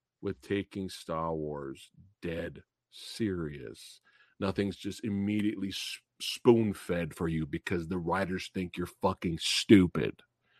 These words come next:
There's none of that here. So far in the first three episodes, um, you gotta have patience. Now, we haven't seen the fourth episode yet, but I'll, I'll at least let you, I'll let you know here that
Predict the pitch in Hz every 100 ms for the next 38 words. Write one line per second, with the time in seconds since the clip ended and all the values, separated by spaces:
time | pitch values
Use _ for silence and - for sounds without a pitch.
0 | _ _ _ _ - 78 98 113 131 127
1 | 113 95 80 80 67 64 - _ - -
2 | 123 120 - 127 123 117 104 92 113 110
3 | 98 - 101 101 95 85 - 82 80 82
4 | - - - _ - - - - _ -
5 | 92 82 76 71 - 117 139 175 - 170
6 | 165 85 - 101 104 131 151 147 - 165
7 | 147 156 151 151 139 127 147 143 135 156
8 | - _ _ _ _ _ _ _ - 107
9 | 110 110 113 - 113 120 120 127 113 123
10 | 131 110 117 110 113 123 120 113 110 107
11 | 98 107 107 95